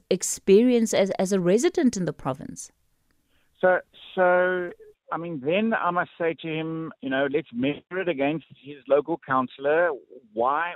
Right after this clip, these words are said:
Speaker 2: why is it? Why is it that when there's a blockage of a drain, it takes longer to fix? It shouldn't. It should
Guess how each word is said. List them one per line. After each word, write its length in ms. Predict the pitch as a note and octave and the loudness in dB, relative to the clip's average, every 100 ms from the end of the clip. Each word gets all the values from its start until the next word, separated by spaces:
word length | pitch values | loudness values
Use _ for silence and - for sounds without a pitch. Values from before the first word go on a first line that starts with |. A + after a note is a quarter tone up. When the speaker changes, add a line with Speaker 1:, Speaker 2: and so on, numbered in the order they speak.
| C3 | -6
Speaker 2:
why 260 | C#3 E3+ | -4 -4
is 180 | F#3 A3 | -8 -12
it? 100 | G3+ - _ _ _ _ | -12 -14 _ _ _ _
Why 440 | G#2 B2+ E3+ G3 | -4 -2 -2 -6
is 180 | F#3 E3 | -6 -4
it 120 | F3+ - | -4 -2
that 140 | D3+ | -4
when 240 | C3+ C#3+ C#3+ | -2 -2 -2
there's 180 | C#3 B2+ | -4 -6
a 40 | G#2+ | -4
blockage 380 | B2 C#3+ G3 D#3+ | -2 -2 -2 -6
of 80 | E3+ | -6
a 60 | D#3+ | -6
drain, 520 | G#2+ A#2 A2+ B2 E3 | -6 -4 -4 -4 -8
it 100 | C3+ | -6
takes 220 | D3 C#3+ C#3 | -6 -6 -6
longer 220 | C#3+ D3 | -6 -6
to 100 | D3+ | -6
fix? 160 | - G3 | -10 -10
It 80 | _ - - | _ -14 -10
shouldn't. 240 | D3+ F#2 | -8 -10
It 100 | G#2 - | -16 -14
should 180 | C3+ | -14